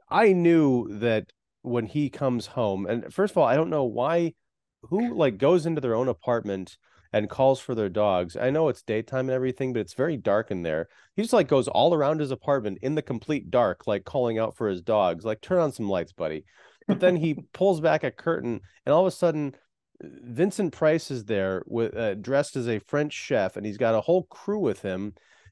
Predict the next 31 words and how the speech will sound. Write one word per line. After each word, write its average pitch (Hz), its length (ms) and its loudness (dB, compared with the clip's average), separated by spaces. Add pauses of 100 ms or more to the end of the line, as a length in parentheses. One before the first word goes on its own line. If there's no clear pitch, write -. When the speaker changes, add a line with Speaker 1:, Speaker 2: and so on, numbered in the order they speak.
(120)
Speaker 1:
And 156 320 0 (120)
apparently, 175 840 -2 (680)
was 143 200 -2
this 254 140 -4
supposed 190 380 0
to 170 40 -4
be 160 140 0
a 104 200 2 (180)
T 196 240 -6
V 170 180 -2
show 143 580 0 (460)
that 127 220 -2
just 135 300 -2 (220)
shows 135 380 -4
up 131 200 0
in 139 80 -4
people's 151 360 -6
apartments? 151 760 -6 (880)
Speaker 2:
I 147 80 4
mean, 156 40 2
Speaker 1:
Because 135 200 4
Speaker 2:
that 160 240 4
seems 185 320 2
to 170 80 -4
be 160 80 4
the 139 100 2
setup, 160 480 0 (140)
you 123 160 2
know, 120 80 2
because 123 320 -4
he, 139 160 -4